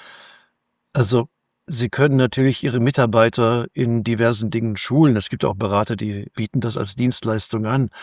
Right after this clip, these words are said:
Aber was sie halt nicht hinkriegen, ist Jahre oder jahrzehntelange Erfahrung. Sie müssten Ihre Mitarbeiter dann in eine Zeitmaschine stecken und die gesamte Erfahrung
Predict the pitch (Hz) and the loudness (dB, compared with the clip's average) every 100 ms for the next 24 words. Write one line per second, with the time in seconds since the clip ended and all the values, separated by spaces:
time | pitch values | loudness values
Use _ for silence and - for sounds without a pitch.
0 | - - - - _ _ - 123 110 127 | -16 -16 -16 -20 _ _ 0 2 2 2
1 | - 127 123 117 131 143 - - 151 143 | 2 2 2 2 0 -2 -8 -6 0 2
2 | 131 - 139 127 - - 131 113 131 123 | 0 0 0 2 -2 -2 -2 2 2 2
3 | 117 110 - 127 120 113 113 113 110 - | 2 0 -2 -2 0 0 2 0 -2 2
4 | 131 143 110 92 92 80 - - 113 113 | 4 4 2 -4 -8 -8 -8 -6 -4 -2
5 | 117 117 110 113 110 120 120 127 135 - | -2 -2 0 -2 -2 -2 0 0 0 0
6 | 147 135 110 - 110 104 - 123 135 120 | 0 0 -4 -4 -6 -6 -6 -4 -4 -4
7 | 117 113 117 139 151 139 117 123 131 120 | -2 0 2 2 2 -2 -2 2 2 0